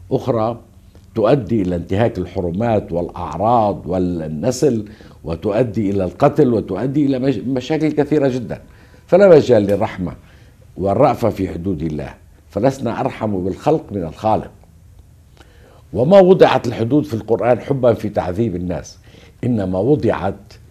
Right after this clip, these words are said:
وشدد عليها لتمنع الوقوع في الجريمة، للمنع وليس للقطع. فعندما تقط-، تقطع يد واحدة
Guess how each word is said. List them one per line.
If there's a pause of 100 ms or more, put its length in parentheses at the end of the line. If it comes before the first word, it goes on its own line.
(280)
وشدد
عليها
لتمنع
الوقوع
في
الجريمة، (1300)
للمنع (220)
وليس
للقطع. (2750)
فعندما (460)
تقط-،
تقطع
يد
واحدة